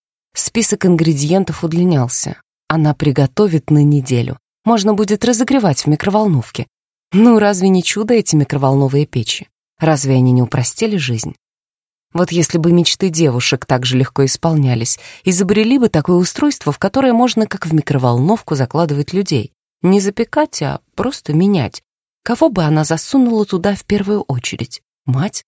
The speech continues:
Отца? Алана? Блестяще, не правда ли?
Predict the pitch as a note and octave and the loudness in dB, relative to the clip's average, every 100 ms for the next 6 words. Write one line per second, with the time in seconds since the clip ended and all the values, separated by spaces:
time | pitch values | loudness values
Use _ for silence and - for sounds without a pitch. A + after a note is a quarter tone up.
0 | _ _ _ C3+ - - B2 D#3+ - _ | _ _ _ -6 -4 -4 -4 -6 -12 _
1 | _ _ - B2+ A3 A3 C#3 - _ _ | _ _ -4 -2 -2 -2 -4 -6 _ _
2 | _ _ _ _ _ _ _ _ - D#3 | _ _ _ _ _ _ _ _ -4 -2
3 | E3 D3+ - C3 - - C#3 C#3 G3 G3 | -2 -4 -4 -2 -2 -2 -2 0 -2 -2
4 | C#3+ B2 | -6 -6